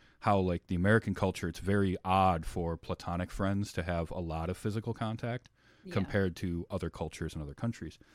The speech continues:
Speaker 1: So
Speaker 2: Yeah.
Speaker 1: that whole beginning part really kind of, like, I think was more interesting and more affecting to me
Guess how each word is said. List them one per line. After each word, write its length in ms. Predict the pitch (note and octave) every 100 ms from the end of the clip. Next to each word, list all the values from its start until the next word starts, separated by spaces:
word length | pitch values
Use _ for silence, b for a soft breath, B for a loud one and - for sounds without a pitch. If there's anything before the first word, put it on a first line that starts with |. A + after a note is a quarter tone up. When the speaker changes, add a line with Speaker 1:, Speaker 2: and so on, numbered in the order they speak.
| b b b b
Speaker 1:
So 460 | - A2+ G2+ G#2 - _ _ _ _ -
Speaker 2:
Yeah. 180 | G3 A#2 _
Speaker 1:
that 260 | A#2 A#2 -
whole 300 | - B2 A2
beginning 460 | G2+ G#2+ A2 A#2+
part 220 | F2+ E2+ -
really 200 | F2+ E2
kind 220 | G#2 F#2
of, 260 | D#2+ -
like, 280 | G2 D#2+ - _ - _ _ _ _ - _ _ _ _
I 100 | G2+
think 440 | - - G#2 G2+ - -
was 260 | G2 F2 F2+
more 720 | F2+ F#2 G2 G2 G2 G2 F#2 b b b b b b b b _ _
interesting 480 | A#2+ A#2 A2 - G2+
and 100 | F#2
more 140 | F#2
affecting 500 | E2 - F#2+ - F#2 F2+
to 100 | F#2
me 460 | F2+ E2+ E2 D#2+